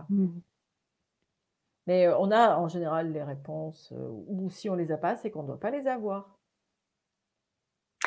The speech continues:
Speaker 1: Ah oui, il y a ça aussi.
Speaker 2: Hein ? Bah oui.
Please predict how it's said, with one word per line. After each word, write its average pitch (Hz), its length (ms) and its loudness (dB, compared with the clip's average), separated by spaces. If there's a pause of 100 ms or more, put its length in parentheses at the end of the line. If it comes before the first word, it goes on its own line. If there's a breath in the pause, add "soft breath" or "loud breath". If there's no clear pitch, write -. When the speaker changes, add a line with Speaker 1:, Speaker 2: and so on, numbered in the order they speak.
(160 loud breath)
Speaker 1:
Ah 190 100 12
oui, 269 100 12
il 247 40 12
y 190 40 12
a 170 40 12
ça 320 180 12
aussi. 190 340 10 (800)
Speaker 2:
Hein ? 220 140 -4 (1700)
Bah 160 180 -2
oui. 180 180 -4